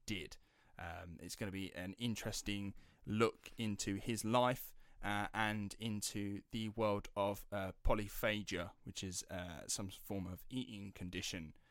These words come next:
uh, some humans can develop. So yeah, we're gonna be looking at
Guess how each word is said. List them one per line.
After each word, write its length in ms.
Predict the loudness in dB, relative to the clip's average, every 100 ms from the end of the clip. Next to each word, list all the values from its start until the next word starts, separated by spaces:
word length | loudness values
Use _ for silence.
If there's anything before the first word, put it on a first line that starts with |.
| -20 _ -8
uh, 180 | -6 -6
some 320 | -4 -4 -6 -6
humans 420 | -6 -4 -4 -6
can 220 | -6 -6
develop. 420 | -4 -4 -4 -4 -6 -8 _ -18 -8
So 120 | 2
yeah, 180 | 4 4
we're 80 | 4
gonna 80 | 2
be 100 | 2
looking 280 | 2 0 -4
at 240 | -4 -6